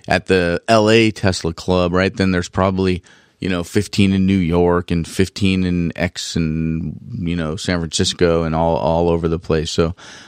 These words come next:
uh, yeah, it, it feels, like, problematic, although I would be,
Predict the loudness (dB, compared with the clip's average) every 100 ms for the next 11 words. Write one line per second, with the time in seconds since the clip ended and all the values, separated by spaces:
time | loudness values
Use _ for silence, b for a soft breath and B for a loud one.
0 | B 2 4 4 0 -4 _ 0 2 4
1 | 0 -2 -8 4 4 4 2 2 0 b
2 | b b -4 4 4 4 2 4 4 4
3 | 4 6 4 2 _ 0 2 4 0 0
4 | 0 -2 -4